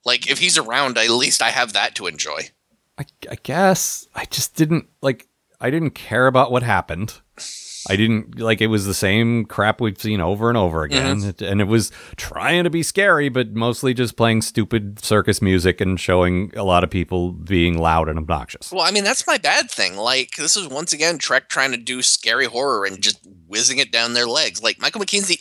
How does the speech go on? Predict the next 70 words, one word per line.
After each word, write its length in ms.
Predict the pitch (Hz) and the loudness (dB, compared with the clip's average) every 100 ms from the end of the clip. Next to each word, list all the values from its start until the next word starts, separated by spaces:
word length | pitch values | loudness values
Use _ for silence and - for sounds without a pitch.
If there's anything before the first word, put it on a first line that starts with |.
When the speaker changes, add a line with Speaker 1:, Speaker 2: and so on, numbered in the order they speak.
| - | -4
Speaker 1:
only 280 | 143 160 156 | -2 0 -2
good 200 | 139 143 | -2 -2
thing 160 | 143 131 | -4 0
about 240 | 131 143 | -2 -2
this. 480 | 107 - - - - | -4 -4 -6 -10 -6
The 100 | 123 | -4
rest 320 | 107 139 - | -2 -2 0
of 40 | 208 | -2
the 80 | 151 | 0
Red 200 | 147 165 | -2 0
Triangle 360 | 170 160 151 | -2 -2 -2
Circus 380 | - 151 156 170 | -2 0 -2 -2
Gang 280 | 180 196 180 | 0 0 0
is 120 | - | -2
terrible. 640 | - 226 214 147 98 - - - _ _ - | -2 -2 0 0 -2 -6 -8 -14 _ _ -8
Speaker 2:
Well, 100 | 139 | 0
now, 100 | 147 | 2
do 160 | 113 127 | 2 0
you 140 | 120 | 0
think 220 | - 127 | 0 -2
he 160 | - 131 | 2 2
was 180 | 110 92 | 2 0
scary, 400 | - 101 160 196 | 0 0 2 2
or 60 | 117 | 2
do 80 | |
you 80 | 110 | 2
just 180 | 110 101 | 0 2
liked 220 | 104 92 | 2 4
him 100 | 101 92 | 0 2
'cause 180 | 98 | -2
of 80 | 90 | 0
his 180 | 87 80 | -4 -4
charisma 540 | - 92 95 92 85 | 0 2 2 2 2
and 120 | 80 80 | 0 0
his 60 | |
Speaker 1:
I 60 | 359 | 0
don't 160 | - | 0
think 140 | 165 143 | -2 -2
he 60 | |
was 120 | 127 98 | -2 2
that 160 | 104 95 | 2 2
Speaker 2:
mania? 20 | |
Speaker 1:
scary. 600 | - - 117 92 80 - - | 0 2 2 2 0 -6 -6
Um, 320 | 92 87 92 | -4 -4 -2
I 80 | - | -4
just 180 | 123 120 | 0 0
like 220 | 117 110 | -2 -2
the, 340 | - 110 101 104 - | 0 2 2 -2 -6
like, 320 | 120 117 - - | -4 -4 -4 -4
I 80 | 117 | 0
like 220 | 131 - | 0 0
that 180 | 123 95 | -4 -2
manic 400 | 104 117 110 113 | -2 0 0 0
energy 380 | 131 120 82 | -2 -2 -4
he's 140 | 80 82 | -6 -6
got 200 | 90 71 | -10 -10
going 260 | 90 82 | -12 -12
for 220 | - 95 90 | -12 -12 -8
him. 100 | 95 | -4
I 80 | |
didn't 200 | 127 127 | -4 -4
think 180 | 131 135 | -4 -4
he, 120 | 123 107 | -6 -6
I 140 | 107 | -4
didn't 180 | 139 127 | -4 -2
ever 160 | 117 131 | -4 -2
think 220 | 131 120 | -4 -4
he 80 | 120 | -8
was 180 | 92 - | -4 -2
scary. 600 | - 95 107 78 92 | 0 0 0 -2 -4